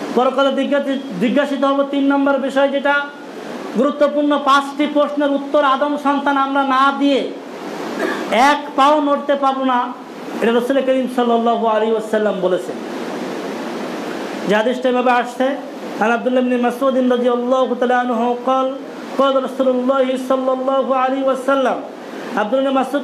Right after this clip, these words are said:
থেকে বর্ণিত, রাসূল করিম সাল্লাল্লাহু আলাইহি ওয়াসাল্লাম বলেছেন, লা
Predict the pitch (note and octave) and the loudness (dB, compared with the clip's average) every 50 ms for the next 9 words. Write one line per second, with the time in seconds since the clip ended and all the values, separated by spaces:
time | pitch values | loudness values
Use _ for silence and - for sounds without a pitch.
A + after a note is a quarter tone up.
0 | - C#4+ C#4 C4+ C4 A#3+ C4+ C4+ C4+ C4+ C4 C4+ C4+ C4+ C4 C4+ C#4+ C#4 C#4 C#4 | -2 -2 0 0 2 2 2 0 2 0 0 2 2 2 2 2 2 2 2 2
1 | C4+ C#4 C#4 C#4 C4+ C4 - - C#4 C4+ C#4 C4+ C4 C4 C#4 C#4 C#4 C4+ C4 C4+ | 2 2 0 0 0 0 0 0 0 2 2 2 2 2 2 2 2 2 2 2
2 | C4+ C4+ C4+ C#4 C#4 C#4 C4+ C4 - C#4 C#4 C#4 C#4 C#4 C4+ C4+ C#4 C#4+ C#4 - | 2 2 2 2 2 0 0 0 0 0 2 2 2 2 2 2 2 2 2 2
3 | C#4 C4 - - - - - - - - - - - - - - - - - - | 0 -2 -2 -4 -8 -12 -14 -14 -14 -12 -10 -8 -8 -6 -6 -6 -6 -6 -6 -6
4 | - - - - - - - - - - - - - - - - - - - - | -6 -6 -6 -6 -6 -6 -8 -8 -8 -8 -8 -8 -8 -8 -8 -8 -8 -8 -8 -8
5 | - - - - - - - - - - - - - - - - - - - E3 | -8 -8 -8 -8 -8 -8 -8 -8 -8 -8 -8 -8 -8 -8 -8 -8 -8 -6 -2 0
6 | F#3+ B3 C4 C#4 C#4 C#4 | 4 4 6 6 6 4